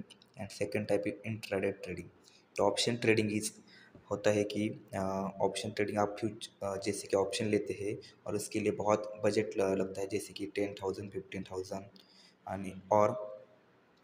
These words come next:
इंट्राडे के लिए सिर्फ और सिर्फ आप सौ, दो सौ से भी शुरू कर सकते हैं। इंट्राडे ट्रेडिंग आप म-, स्टॉक में कर सकते हैं, जैसे कि आप देख सकते हैं यहाँ पे, यहाँ पे एक ऑप्शन आता है बाय करने के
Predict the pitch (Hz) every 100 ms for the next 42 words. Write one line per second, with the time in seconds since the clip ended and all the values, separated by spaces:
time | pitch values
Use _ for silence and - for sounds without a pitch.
0 | - 117 113 113 113 - 101 98 - -
1 | 110 104 110 104 - - - 110 107 104
2 | 107 107 113 107 117 - 101 98 92 104
3 | 92 98 101 95 - - - 104 101 107
4 | 107 113 - 104 101 101 - 95 - 98
5 | - - 104 - 110 101 92 95 - 95
6 | 101 95 98 98 95 95 - - 98 95
7 | 92 - 98 - - - - - _ -
8 | 101 - 104 104 98 - 98 92 98 95
9 | 95 92 95 95